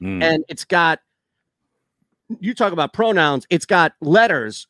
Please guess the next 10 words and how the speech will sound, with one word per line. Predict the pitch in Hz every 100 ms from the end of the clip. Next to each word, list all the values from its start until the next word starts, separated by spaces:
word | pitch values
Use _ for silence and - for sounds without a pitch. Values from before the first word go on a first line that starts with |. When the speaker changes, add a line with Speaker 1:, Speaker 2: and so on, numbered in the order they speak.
| -
Speaker 2:
that | 160 156
look | 160 208 247
to | - 190
me | 170
like | 151 151 143
they're | 151 147
either | 143 135
Russian | 123 170 220 - 247 240 -
or | 170 156
possibly | - - 190 202 208 202 185 180 165 165 165 165